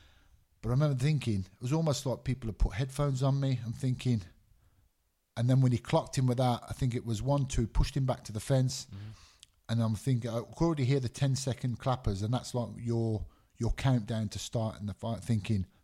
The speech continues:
Speaker 1: "I'm not gonna hear the bell. I'm not gonna hear the bell." I al-, already told myself in my mind, "I can't fucking hear the bell." So here's the thing.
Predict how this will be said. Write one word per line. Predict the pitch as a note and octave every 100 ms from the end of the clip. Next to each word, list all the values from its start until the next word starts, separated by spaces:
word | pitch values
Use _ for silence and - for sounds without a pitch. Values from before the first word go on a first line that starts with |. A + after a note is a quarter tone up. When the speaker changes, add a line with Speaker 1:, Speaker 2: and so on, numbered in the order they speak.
| _ -
Speaker 1:
"I'm | A#2
not | B2
gonna | A2+
hear | G2+ G#2
the | F#2+
bell. | A2+ B2 - - _
I'm | A#2
not | A#2+ G#2
gonna | G2+
hear | F#2 G#2
the | F#2+
bell." | A#2 A#2 - _ _ _ _ _ _ -
I | B2+
al-, | C3 -
already | C#3 D3+ C#3
told | C3+ D3 D3+
myself | C3 - C3
in | B2
my | B2
mind, | C3 A2 F#2+ - - -
"I |
can't | A2 C3 G#2+
fucking | A2+ A2+
hear | A2+
the | G2+
bell." | G2 A#2+ A#2 - _ - _ _ _
So | - A2+
here's | C3+ C#3 A2
the |
thing. | - C3+ C#3